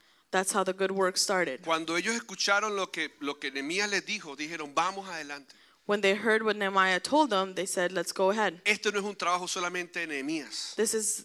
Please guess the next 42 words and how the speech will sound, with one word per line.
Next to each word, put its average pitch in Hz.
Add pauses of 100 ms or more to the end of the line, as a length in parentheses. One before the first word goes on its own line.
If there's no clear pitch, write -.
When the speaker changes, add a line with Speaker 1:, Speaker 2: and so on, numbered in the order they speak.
Speaker 1:
this 220
isn't 233
work 202
just 208
for 202
Nehemiah. 180
Speaker 2:
Este 151
es 185
un 190
trabajo 165
de 135
todos. 131
Speaker 1:
This 202
is 196
a 196
work 190
for 190
all 190
of 180
us. 151
Speaker 2:
Y 190
entre 165
todos 190
colocaron 147
su 135
tiempo, 190 (280)
Speaker 1:
And, 196 (240)
uh, 175 (160)
between 190
all 262
of 233
them, 185
they 185
put 185
Speaker 2:
sus, -
Speaker 1:
together 185
their 170
time, 208
Speaker 2:
sus 294
talentos 170
Speaker 1:
their 175
talents, 214